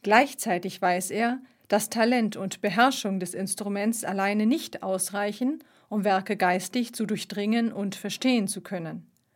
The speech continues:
Musiktheoretisches Hintergrundwissen befähigt den weitgereisten Künstler, Partituren zu analysieren und zu hinterfragen.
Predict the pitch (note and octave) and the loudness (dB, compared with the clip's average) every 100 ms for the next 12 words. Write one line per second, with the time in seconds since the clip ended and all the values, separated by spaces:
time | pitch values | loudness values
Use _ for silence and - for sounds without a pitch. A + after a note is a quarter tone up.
0 | _ _ _ _ A3 G3+ D4+ E4+ - G#3 | _ _ _ _ 0 2 2 0 -2 0
1 | F#3 G3+ G#3+ G#3+ G3 G#3+ G3+ A3+ A3 A3+ | 0 0 -2 -4 -2 -2 0 0 0 -2
2 | A3 B3 - C4 G#3 G3+ F3+ G3 A3+ A#3 | 0 -4 -2 0 -2 0 0 0 -2 -2
3 | F#3 F3 F3 F3 F#3 F#3+ F#3 G#3 G3 G3 | -4 -2 -2 -4 -6 -4 -4 -6 -4 -4
4 | F#3+ A3+ A#3 C4 - _ _ _ - G3+ | -4 -2 -2 -2 -10 _ _ _ 0 0
5 | A3 G#3+ G#3+ G#3+ G#3 G3+ - G3+ G#3 G#3+ | 0 -4 -2 -2 -2 -4 -4 0 0 0
6 | A3 A#3 B3 C4+ C4 A3 A3 - A#3+ A#3 | -2 -2 0 0 2 0 -2 -2 0 2
7 | B3 A3+ F#3 E3 E3+ D#3+ | 0 -2 -4 -4 -8 -16